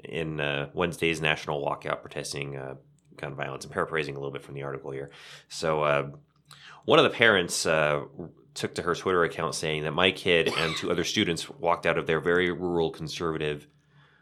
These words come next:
uh, walked out of their ver-, their rural, very conservative public school for seventeen minutes today. Uh, they were given two punishment options. They chose corporal punishment. This generation is not playing around. And that's, uh,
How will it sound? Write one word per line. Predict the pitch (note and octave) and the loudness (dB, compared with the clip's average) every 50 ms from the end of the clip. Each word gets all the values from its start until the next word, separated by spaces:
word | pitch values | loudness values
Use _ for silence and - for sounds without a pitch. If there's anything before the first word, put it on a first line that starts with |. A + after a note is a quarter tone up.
| _ _ - | _ _ -10
uh, | - D2 C#2+ C2+ C2 C2 - - - _ _ _ _ - - - | -6 -4 -4 -4 -6 -8 -10 -16 -20 _ _ _ _ -12 -2 4
walked | F2+ A2 A2+ - | 4 6 6 8
out | A2 G2+ | 8 8
of | G2 F2+ | 8 8
their | F2+ F2 D#2+ | 6 4 4
ver-, | D2 F#2 G#2 - - - | 6 4 4 4 4 -2
their | C2+ F2 E2+ | -2 -2 -2
rural, | E2 E2 G#2 B2 B2+ B2 A#2 | 0 2 4 4 6 6 4
very | G#2 G2+ G2 G2+ G2+ | 4 6 6 4 4
conservative | G2+ E2+ D#2+ - - F#2+ F2+ F2 E2+ F2 F2+ E2+ - - | 2 -2 -6 -4 -2 -2 -2 0 0 0 0 0 -2 -4
public | - G2+ F2 F2+ E2+ | -4 0 0 0 0
school | - - - F2 E2 D#2+ | -2 -4 -2 0 -2 -2
for | D#2+ - D2+ D2+ D2+ | -2 -4 -6 -6 -6
seventeen | - - F#2 F2+ F2 - F2+ E2 | -4 -4 -6 -6 -4 -6 -6 -4
minutes | D#2+ D#2+ D#2 D2+ - | -4 -4 -4 -4 -4
today. | - D2 C#2+ C2+ C2 C2 - - - - - - - _ _ - - | -6 -6 -6 -6 -8 -10 -12 -18 -20 -20 -20 -20 -20 _ _ -12 -6
Uh, | D2+ D2+ D2 | -4 -4 0
they | - E2+ | 2 2
were | E2+ E2+ | 4 4
given | G2+ G#2 G#2 A2+ | 4 4 2 2
two | - - - | 0 -2 -2
punishment | - G#2+ F#2 - - - - D#2+ | -2 0 -2 0 -2 -2 0 2
options. | D#2+ D#2+ - - E2 E2 D2+ - | 2 0 0 -2 -6 -6 -6 0
They | - F2 F2+ | 2 2 2
chose | F2+ - - F#2+ F2 E2+ - | 4 4 4 4 4 4 0
corporal | - - - E2 - - E2 D#2 | -2 -2 -4 -2 -2 0 -2 -2
punishment. | - - - F#2 E2 D#2 - - - - - - - - - | -2 -2 -2 0 0 0 -2 -6 -8 -10 -10 -12 -14 -14 -12
This | D#2 E2 F2+ E2+ - | -4 -4 -4 -2 -2
generation | - - F#2+ E2 D#2+ D#2 D2+ D2 - - D#2 D2+ | -2 0 0 0 0 -2 -2 -4 -4 -6 -6 -8
is | - D2+ D#2 D2+ C#2+ D2 | -6 -6 -6 -6 -6 -4
not | D2 C#2 C#2 C2 - | -4 -4 -4 -4 -6
playing | - C#2+ C#2 C#2 C2+ C2+ | -8 -10 -8 -8 -8 -6
around. | C2+ C#2 D#2+ D2+ C2 B1 B1 - _ _ _ _ _ _ _ _ _ _ _ _ _ _ _ _ _ _ _ _ _ _ _ _ _ _ _ _ _ _ _ _ _ _ _ _ _ _ _ _ _ _ _ _ - | 0 4 4 4 4 0 -8 -14 _ _ _ _ _ _ _ _ _ _ _ _ _ _ _ _ _ _ _ _ _ _ _ _ _ _ _ _ _ _ _ _ _ _ _ _ _ _ _ _ _ _ _ _ -12
And | D#2+ D#2+ D#2 D#2 | -8 -6 -2 0
that's, | D#2 D#2+ D#2+ - - - | 0 0 0 0 -2 -2
uh, | D#2 D2+ D2+ D2 C#2+ C#2 | 0 -2 -2 -4 -6 -8